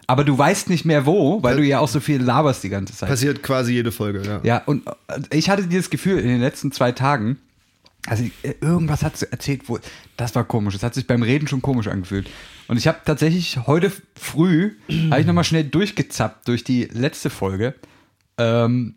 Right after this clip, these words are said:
Speaker 1: und habe meinen Fehler gefunden. Und er ist wirklich gravierend. Ähm, es, es geht um, es ging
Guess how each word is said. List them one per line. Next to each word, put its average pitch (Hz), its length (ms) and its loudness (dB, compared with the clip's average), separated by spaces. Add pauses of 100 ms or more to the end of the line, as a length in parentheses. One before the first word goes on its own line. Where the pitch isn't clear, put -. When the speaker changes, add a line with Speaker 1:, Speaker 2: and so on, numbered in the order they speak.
(120)
Speaker 1:
und 127 240 0
habe 160 260 4
meinen 139 200 2
Fehler 156 260 2
gefunden. 107 480 -2 (1600)
Und 135 140 4
er 131 80 4
ist 120 100 0
wirklich 147 180 0
gravierend. 123 560 0 (120)
Ähm, 120 440 2
es, - 220 -2
es - 160 0
geht 196 240 2
um, 165 220 2
es 143 200 -2
ging 208 440 2